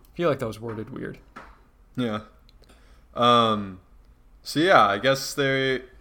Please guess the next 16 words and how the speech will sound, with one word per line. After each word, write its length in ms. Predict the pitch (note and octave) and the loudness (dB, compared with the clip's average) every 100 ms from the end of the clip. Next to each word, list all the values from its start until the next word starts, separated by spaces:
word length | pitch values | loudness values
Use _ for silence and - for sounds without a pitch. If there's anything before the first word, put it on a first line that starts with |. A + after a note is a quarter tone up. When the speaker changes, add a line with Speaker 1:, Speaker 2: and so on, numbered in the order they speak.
| - | -12
Speaker 2:
he, 220 | C3+ C#3 B2+ | -8 -8 -8
Rocky 540 | A#2+ B2+ D3+ F#3 G3+ | 0 8 8 8 0
the 140 | F3 C#3+ | 0 2
Bear 300 | C3+ C3+ C3+ | 4 4 4
was 260 | A#2+ A2 | 2 -4
particularly 920 | - - C3+ - E3+ F3 F#3 E3 D3 | -6 -4 -4 -2 -4 0 0 0 -2
trained 480 | C3+ - C3 C3 B2+ | -4 -2 0 0 -2
to 140 | - A2 | -4 -4
wrestle 640 | F#2+ G#2+ A#2 - A#2+ A#2 | -2 -2 -2 -2 -4 -4
human 440 | A2 A#2+ A2+ G#2+ | -6 -4 -2 -4
beings. 680 | G2 G#2 A2 C#3+ E3+ F3+ - - - _ - - _ - - _ _ _ - - | -4 -4 -4 -6 -10 -12 -12 -16 -20 _ -20 -20 _ -20 -20 _ _ _ -14 -10
That 160 | F2+ | -4
was 240 | A2+ A2 G#2+ | -2 -2 -4
his 140 | G#2+ | -4
whole 500 | A2 A2+ A#2 A#2+ A#2 | 0 4 4 2 -2
thing. 540 | - - A#2 F#2 F2 | -6 -2 -2 -2 -8